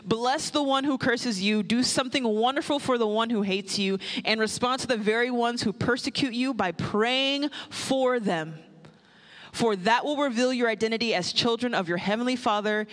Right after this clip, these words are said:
He is kind to all by bringing a sunrise to warm, rainfall to refresh, whether a person does what is good or evil. What reward do you deserve it if you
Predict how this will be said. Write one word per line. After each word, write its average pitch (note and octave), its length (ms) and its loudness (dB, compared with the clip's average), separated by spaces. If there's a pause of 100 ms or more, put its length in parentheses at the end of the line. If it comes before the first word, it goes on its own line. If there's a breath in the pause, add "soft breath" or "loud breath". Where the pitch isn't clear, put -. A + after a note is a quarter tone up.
(180 loud breath)
He A3 180 0
is F#3+ 160 0
kind B3+ 400 0
to C4+ 160 0
all A#3 160 2
by A3 140 0
bringing G#3+ 460 -2
a F3 120 -2
sunrise A3+ 600 -2
to G#3+ 160 -2
warm, G#3 500 0 (220 loud breath)
rainfall A3+ 480 0
to A3 100 -8
refresh, G3+ 540 0
whether G#3 180 0
a F3+ 80 -2
person G#3 460 -4
does F#3+ 280 0
what F3+ 200 0
is E3 120 -8
good F#3+ 360 -2
or F3+ 240 -2
evil. E3 460 -4 (360 loud breath)
What A3+ 320 0
reward G#3 760 0
do G3 80 -2
you G3+ 160 0
deserve F3 340 0
it E3 160 -2
if E3+ 180 -4
you G3+ 520 0